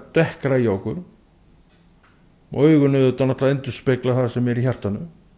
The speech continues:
og þau eru orðin myrk og leið-, ljót og leiðinleg. Þú heyrir þetta lag og það veldur þér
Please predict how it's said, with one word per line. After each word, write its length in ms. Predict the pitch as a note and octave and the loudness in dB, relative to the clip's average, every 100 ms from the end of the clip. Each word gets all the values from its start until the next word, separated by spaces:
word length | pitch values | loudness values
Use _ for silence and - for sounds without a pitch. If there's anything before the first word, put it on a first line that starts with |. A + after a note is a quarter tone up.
| _ _ _ _ _ _ - | _ _ _ _ _ _ -6
og 120 | D3+ | -2
þau 100 | E3 | 2
eru 220 | D3+ C3+ | 4 4
orðin 200 | C3 B2+ | 2 2
myrk 420 | B2 C#3+ - - B2 | 0 0 -4 -8 -6
og 220 | G2 A#2+ | -6 -4
leið-, 280 | B2+ D3 C#3 C#3+ | 0 0 0 0
ljót 300 | D3+ D3 C3+ | -2 -2 -2
og 100 | C3 | -2
leiðinleg. 420 | C#3 C#3+ D#3+ G3 - _ _ _ _ _ _ _ _ _ - _ _ _ _ C#3 | -2 -4 -6 -10 -14 _ _ _ _ _ _ _ _ _ -20 _ _ _ _ -4
Þú 160 | E3 | 2
heyrir 260 | E3 C3 A#2+ | 4 4 0
þetta 220 | A2+ G2+ | -2 -2
lag 220 | A#2 F3 G3 - _ _ _ _ _ _ _ _ _ _ _ _ | -2 -4 -8 -16 _ _ _ _ _ _ _ _ _ _ _ _
og 100 | - | -4
það 160 | D#3 D#3 | 2 2
veldur 340 | C#3 C#3 B2 | 2 -2 0
þér 200 | C3 C3+ | 0 0